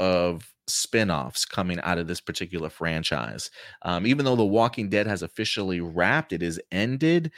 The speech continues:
Um, I believe Fear of the Walking Dead is on its final season, or at least is about to be.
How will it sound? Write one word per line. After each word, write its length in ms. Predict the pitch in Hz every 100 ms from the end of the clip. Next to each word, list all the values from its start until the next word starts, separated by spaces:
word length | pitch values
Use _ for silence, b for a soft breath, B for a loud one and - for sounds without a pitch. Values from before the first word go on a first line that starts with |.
| B B
Um, 540 | - 90 90 90 90 92
I 60 | 90
believe 340 | 87 107 190
Fear 460 | 185 - 113 151 185
of 140 | 101
the 80 | 98
Walking 540 | 90 92 92 - 90 90
Dead 240 | 92 90
is 120 | 87
on 160 | 87 87
its 140 | 85
final 340 | - 101 101 76
season, 640 | - 113 147 107 87 82
or 200 | 90 92
at 80 | -
least 180 | 104
is 120 | 92 80
about 480 | 82 - 123 156
to 160 | - 85
be. 380 | - 73 -